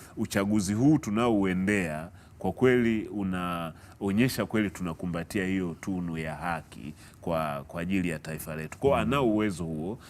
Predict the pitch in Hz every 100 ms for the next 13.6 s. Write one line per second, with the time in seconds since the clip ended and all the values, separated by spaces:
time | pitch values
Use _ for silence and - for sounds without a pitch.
0 | - 90 92 92 92 92 - 95 101 87
1 | 76 76 69 69 90 - - 98 107 104
2 | 104 95 104 110 - 110 160 165 135 123
3 | 131 113 123 104 98 98 110 120 127 113
4 | 104 110 104 104 117 127 110 107 98 104
5 | 107 107 95 90 - - 95 92 104 95
6 | 92 - 110 92 82 82 98 107 87 -
7 | - 101 95 95 113 120 117 113 110 104
8 | 101 104 131 127 113 - 110 98 98 104
9 | 113 90 101 139 78 73 98 104 107 123
10 | 131 113 104 113 107 95 92 92 92 104
11 | 104 95 87 90 95 92 87 107 - 78
12 | 73 104 95 - 95 - 104 101 92 113
13 | 131 104 120 117 107